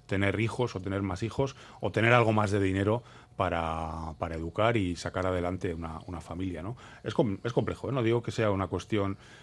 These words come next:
eh, sencilla, ni que tampoco esté de más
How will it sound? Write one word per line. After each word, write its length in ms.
eh, 500
sencilla, 760
ni 160
que 100
tampoco 540
esté 260
de 80
más 460